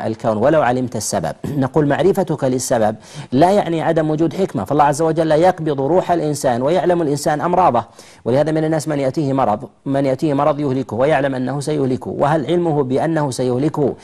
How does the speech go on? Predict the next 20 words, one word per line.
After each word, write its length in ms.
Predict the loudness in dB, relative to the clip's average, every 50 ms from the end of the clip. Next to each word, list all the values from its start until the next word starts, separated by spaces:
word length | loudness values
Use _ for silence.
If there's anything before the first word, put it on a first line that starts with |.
| -18 -20 -20 -6 -2
يمنعه 480 | 0 0 2 2 2 0 0 0 -2
من 120 | -2 -4 -4
أنه 360 | -4 -2 -2 -2 -2 -2 -2
سيفضي 480 | -4 -2 -2 -2 -2 0 0 0 0 2
إلى 100 | 2 2
الله؟ 300 | 2 4 2 2 2 0 -6 -16 -20 -20 -20 -10
فالله 420 | _ -2 0 2 2 2 2 2 0
جل 280 | 0 -2 -2 0 2
وعلا 340 | 2 2 2 2 0 0 -2
جعل 320 | -2 -2 -2 -2 0 0 -2
أمثال 380 | -2 -4 -6 -4 -4 -4 -2
هذه 260 | -2 -4 -4 -6 -6
الأمور 240 | -6 -6 -6 -6 -6
لأسباب، 560 | -6 -6 -6 -6 -8 -6 -4 0 0 0 0 -2 -4 _ -10
<clears throat> 180 | -8 -6 -4 -2
وهذه 280 | 0 0 0 0 0
الأسباب 420 | 0 0 -2 -4 -4 -2 -2 -2 0
ولو 200 | 2 2 2 2
ظهرت 280 | 2 0 0 -2 -4
للإنسان 400 | -4 -6 -6 -6 -6 -6 -6 -6